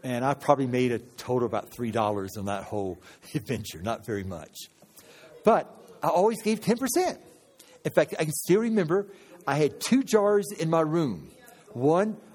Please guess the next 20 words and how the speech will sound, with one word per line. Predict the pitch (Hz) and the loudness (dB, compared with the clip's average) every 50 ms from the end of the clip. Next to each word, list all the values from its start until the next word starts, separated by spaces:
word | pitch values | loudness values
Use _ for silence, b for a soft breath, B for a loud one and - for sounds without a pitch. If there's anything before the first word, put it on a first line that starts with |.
| - | -2
all | - 120 147 175 | 2 2 4 4
the | 175 196 | 4 2
money | 175 190 185 190 185 185 | 2 2 2 2 2 2
I | |
would | 185 185 160 160 | 2 0 0 2
make, | 160 151 151 185 220 - - - - - _ - - - - - - - | 2 2 2 2 0 -4 -14 -20 -20 -20 _ -20 -20 -20 -20 -20 -14 -8
and | - 123 123 | -4 -2 0
then | 120 | -2
I'd | 120 - | -2 0
take | - 156 147 147 | 0 0 2 2
out | 135 - - | 0 0 0
ten | - 175 175 | -2 -2 0
percent | 175 214 175 - - 143 - - | 2 0 -2 0 -2 -2 -2 -2
and | 131 127 | -8 -8
put | - 135 135 | -4 -4 -4
it | 143 | -2
in | 139 180 | -2 0
the | 208 254 | 2 2
other | 285 302 262 | 2 2 0
jar. | 156 - 135 98 82 73 - | 2 2 0 0 0 -6 -10